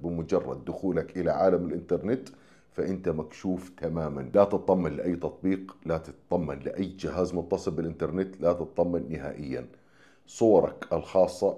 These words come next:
احتفظ فيها في، آه، هارد ديسكات أو اس اس دي غير متصل بالإنترنت نهائيا، كذلك الأوراق المهمة، المستندات المهمة وإلى آخره. هل السحابات تشملها هذا الكلام؟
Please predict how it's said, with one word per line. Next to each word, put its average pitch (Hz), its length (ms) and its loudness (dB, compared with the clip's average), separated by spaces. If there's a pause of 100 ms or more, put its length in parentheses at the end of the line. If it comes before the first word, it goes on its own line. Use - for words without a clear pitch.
احتفظ 76 400 -6
فيها 80 500 -2 (400)
في، 80 360 -6 (680)
آه، 64 340 -4
هارد 67 220 -8
ديسكات 92 540 0
أو 69 120 -8 (100)
اس 82 160 -12
اس - 160 -14
دي 101 360 -2 (100)
غير 82 300 2
متصل 82 440 -2
بالإنترنت 76 680 -6
نهائيا، 95 400 0
كذلك 101 640 8 (120)
الأوراق 80 520 2
المهمة، 98 640 0
المستندات - 600 -4
المهمة 95 540 -2 (760)
وإلى 78 840 0
آخره. - 400 -6 (540)
هل 107 340 2
السحابات 87 720 2
تشملها 87 520 2
هذا 92 140 4
الكلام؟ 104 460 2